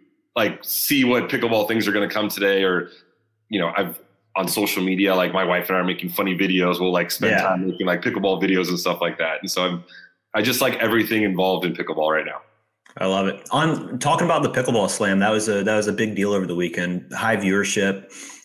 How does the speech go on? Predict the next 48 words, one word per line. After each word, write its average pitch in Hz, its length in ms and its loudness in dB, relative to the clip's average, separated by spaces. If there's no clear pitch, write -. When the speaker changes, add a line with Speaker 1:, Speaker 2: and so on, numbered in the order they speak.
Speaker 2:
Um, 87 800 0
yeah, 120 260 2
a - 20 2
lot 110 160 4
of - 60 -4
people 117 200 2
tuned 110 280 2
in, 113 180 4
and 104 120 2
of 113 180 0
course - 220 0
they 117 100 2
tuned 113 260 2
in 113 200 4
because 92 500 0
you're 101 100 -2
watching 101 300 2
tennis 95 280 -2
greats. - 1040 -2
Um, 90 540 0
but 110 240 2
the 120 80 0
fact 135 280 0
that 139 60 0
they 131 80 4
were 127 80 2
playing 117 220 0
pickleball, 120 300 2
I, 127 260 2
I, 127 160 0
I 160 40 2
found 151 260 2
it 120 100 2
really, 120 800 4
really 131 300 4
fun 123 220 2
to 95 80 2
watch, 101 320 2
actually, 87 320 0
'cause 101 440 -2
the 113 80 0
pickleball 156 520 0
level 117 340 4
was 101 160 2
good 123 240 0
enough 117 380 2
to 143 100 2
where, 101 500 2